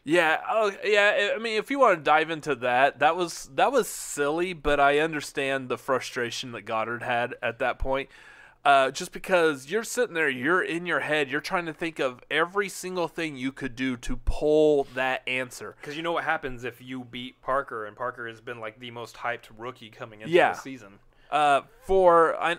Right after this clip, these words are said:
Speaker 1: I understand, for Ben Goddard, that was a very clutch game for him.
Speaker 2: Yeah.
Speaker 1: Uh, you want to have full attention going on. Um,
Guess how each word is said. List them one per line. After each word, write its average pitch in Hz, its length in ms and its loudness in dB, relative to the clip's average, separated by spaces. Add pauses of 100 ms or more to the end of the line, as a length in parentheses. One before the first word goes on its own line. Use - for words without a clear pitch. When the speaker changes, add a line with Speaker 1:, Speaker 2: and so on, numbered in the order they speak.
Speaker 1:
I 165 180 2
understand, 190 500 -2
for 127 140 -4
Ben 143 300 -4
Goddard, 135 480 2
that 160 280 2
was 151 520 2
a 143 180 0
very 131 460 0
clutch - 720 -4
game 123 300 -8
for 113 180 -8
him. 98 360 -12
Speaker 2:
Yeah. 95 140 -12 (520)
Speaker 1:
Uh, 143 500 4
you 143 340 -8
want 160 380 0
to 139 100 -8
have 135 280 0
full 151 520 2
attention 123 640 -6
going 117 340 -6
on. 104 260 -6 (560)
Um, 175 500 2